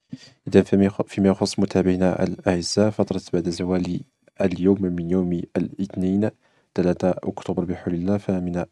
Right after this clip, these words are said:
المتوقع أن تعرف المملكة استقرارا في الأجواء، كما يوضح لنا من خلال، يتضح لنا من خلال هذا النموذج. هذا فيما يخص متابعي الأعز-، الأعزاء يوم الاثنين. بالنسبة كذلك ليوم الثلاثاء القادم بحول الله، فخلال الفترة الصباحية ستعرف المملكة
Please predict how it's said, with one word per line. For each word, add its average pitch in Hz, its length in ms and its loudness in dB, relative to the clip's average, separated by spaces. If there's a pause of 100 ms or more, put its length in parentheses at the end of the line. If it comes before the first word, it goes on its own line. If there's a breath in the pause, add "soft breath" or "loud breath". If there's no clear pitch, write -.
المتوقع 90 720 -4
أن 85 60 -8
تعرف 87 380 -8
المملكة 87 580 -8
استقرارا 87 720 -8
في - 80 -10
الأجواء، 95 420 -2 (600 soft breath)
كما 95 180 0
يوضح 92 400 -4
لنا 90 260 -2
من 92 140 -6
خلال، 90 280 -2
يتضح 98 540 0
لنا 87 180 -2
من 87 120 -8
خلال 90 340 -6
هذا 90 380 -4
النموذج. 92 520 -4 (1400 loud breath)
هذا 107 220 8
فيما 113 180 4
يخص 107 300 2
متابعي 101 400 4
الأعز-، 92 300 0
الأعزاء 98 760 2
يوم 98 180 2
الاثنين. 95 400 -2
بالنسبة 95 380 -2
كذلك 92 420 0
ليوم 92 340 0
الثلاثاء 92 480 -4
القادم 92 380 -4
بحول 90 320 -6
الله، 95 260 0
فخلال 95 520 -2
الفترة - 480 -6
الصباحية 101 560 -6
ستعرف - 580 -6
المملكة 92 640 0